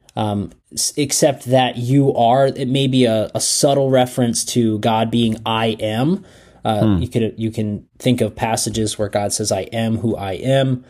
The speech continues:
Speaker 1: That's a possible reading, but I think the simplest is, "Let everything except for you be nothing to me."
Speaker 2: Mm-hmm. You know, it's funny because when I first encountered this song,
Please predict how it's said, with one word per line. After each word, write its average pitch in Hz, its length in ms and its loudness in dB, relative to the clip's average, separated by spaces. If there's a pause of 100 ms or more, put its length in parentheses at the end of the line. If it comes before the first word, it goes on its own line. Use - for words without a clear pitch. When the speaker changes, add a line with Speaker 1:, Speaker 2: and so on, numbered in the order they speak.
Speaker 1:
That's 139 180 2
a - 60 2
possible 143 480 0
reading, 131 180 4
but 135 120 4
I - 20 -2
think 156 160 -4
the 147 40 0
simplest 143 480 2
is, 117 160 0
"Let 135 280 2
everything 139 380 2
except 123 320 0
for 123 100 -2
you 113 200 2
be 107 140 -2
nothing 101 380 -4
to 107 200 -4
me." 90 200 -6 (260)
Speaker 2:
Mm-hmm. 87 200 2 (520)
You 143 100 6
know, 147 120 6
it's 139 120 0
funny 165 220 4
because 135 340 2
when 135 160 4
I 143 120 4
first 147 340 0
encountered 117 460 2
this 104 160 2
song, 113 520 2